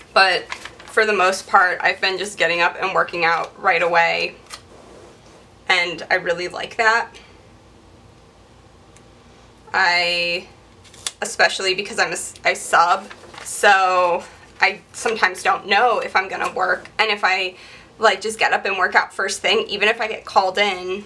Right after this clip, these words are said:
you know, at, at ten o'clock or nine o'clock or whatever, I am already done for the day. Like, I already know I'm good. Okay, so then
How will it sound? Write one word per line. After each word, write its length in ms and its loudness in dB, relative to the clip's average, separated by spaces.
you 80 2
know, 140 2
at, 160 -6
at 260 0
ten 240 2
o'clock 400 0
or 300 0
nine 260 4
o'clock 360 0
or 60 2
whatever, 600 2
I 560 0
am 160 0
already 720 2
done 260 2
for 140 -10
the 100 -4
day. 260 -2
Like, 180 0
I 100 4
already 320 0
know 400 2
I'm 340 -2
good. 260 -4
Okay, 400 0
so 180 -4
then 540 -2